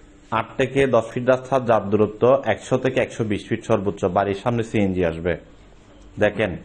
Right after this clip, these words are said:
লোকেশন খুবই ভালো এবং ভাড়াটিয়ার চাহিদা অনেক বেশি। যারা কিনবেন, অবশ্য লাভবান হবেন। এই সুযোগ হাতছাড়া করবেন না। ভিডিওটি কমপ্লিট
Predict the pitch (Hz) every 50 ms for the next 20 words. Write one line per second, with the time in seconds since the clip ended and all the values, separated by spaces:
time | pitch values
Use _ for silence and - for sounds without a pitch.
0 | - - - - - - - - 110 113 113 - 123 117 - - 139 139 143 143
1 | 151 160 - - - - - - - - _ _ - - - - - - - 139
2 | 135 135 139 131 139 135 135 139 139 143 - - - - - - - - - -
3 | - - 110 120 131 131 120 127 127 127 131 127 131 135 127 127 - 123 117 120
4 | 127 123 127 120 113 113 120 110 101 95 92 87 - - 95 85 78 - - -
5 | - - - - - 104 113 120 127 - - 127 120 117 113 110 123 135 147 156
6 | 147 - - - 110 113 135 139 139 - - 139 123 104 101 104 104 101 101 92
7 | 87 85 - - - - - - - - - - - - - - - - - 110
8 | 113 110 - - 135 127 135 135 135 - - 131 127 - - 127 117 117 113 117
9 | 98 90 101 98 98 92 80 76 - - - 98 107 117 117 127 127 127 123 127
10 | 110 107 101 92 120 123